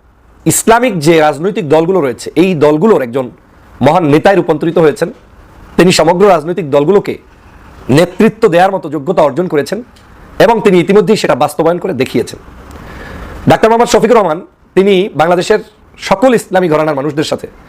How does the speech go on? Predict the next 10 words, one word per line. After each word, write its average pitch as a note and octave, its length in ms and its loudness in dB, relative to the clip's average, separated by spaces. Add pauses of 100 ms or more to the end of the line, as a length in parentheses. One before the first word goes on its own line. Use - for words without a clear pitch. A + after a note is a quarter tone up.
(380)
উঠবস F3 300 2
করার F3+ 200 2
জন্য E3+ 180 0
একটি C#3 340 -2 (300)
তার C#3+ 180 2
নিজস্ব F3+ 320 2
পরিকল্পনায় D#3+ 500 -2
তাদের C#3 200 -2
সাথে E3 220 -6
সাক্ষাতের C#3+ 400 -2